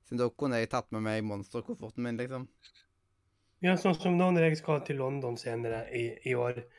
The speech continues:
Speaker 2: så skal jeg sende bagasje for å få med meg mest mulig ting.
Speaker 1: Mm.
Speaker 2: Hjem, liksom.
Speaker 1: Ja, for da kan man handle masse på Warner Brothers.
Speaker 2: Ja, eller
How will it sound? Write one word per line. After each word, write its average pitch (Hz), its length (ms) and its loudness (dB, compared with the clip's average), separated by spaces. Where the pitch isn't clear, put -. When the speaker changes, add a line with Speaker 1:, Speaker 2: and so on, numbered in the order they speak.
Speaker 2:
så 175 160 0
skal - 260 2
jeg 143 220 2
sende 143 360 2
bagasje 123 500 0
for - 180 -4
å 127 80 0
få 135 120 -2
med 127 180 0
meg 123 100 0
mest 120 220 -2
mulig 113 200 -2
ting. 104 180 -6
Speaker 1:
Mm. 117 400 -6
Speaker 2:
Hjem, 117 280 2
liksom. 113 360 -2
Speaker 1:
Ja, 156 240 -4
for 151 160 -6
da 139 260 -6
kan 131 200 -4
man 120 200 0
handle 120 460 -4
masse 120 320 -6
på 214 160 -12
Warner 117 180 -6
Brothers. 110 440 -10
Speaker 2:
Ja, 165 340 6
eller 160 380 8